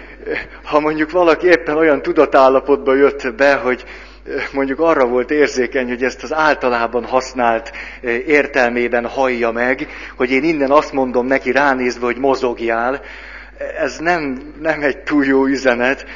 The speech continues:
úgyhogy most mondom, hogy ezt egyáltalán nem így szántam.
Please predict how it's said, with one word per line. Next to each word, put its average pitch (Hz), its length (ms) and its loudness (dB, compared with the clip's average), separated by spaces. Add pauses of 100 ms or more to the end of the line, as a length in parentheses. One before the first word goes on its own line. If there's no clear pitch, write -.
(440)
úgyhogy 143 360 -2 (600)
most 151 320 -6
mondom, 135 380 0
hogy 127 160 -2
ezt 123 220 -4
egyáltalán 131 560 -4
nem 135 200 -2
így 131 240 -8
szántam. 123 720 -4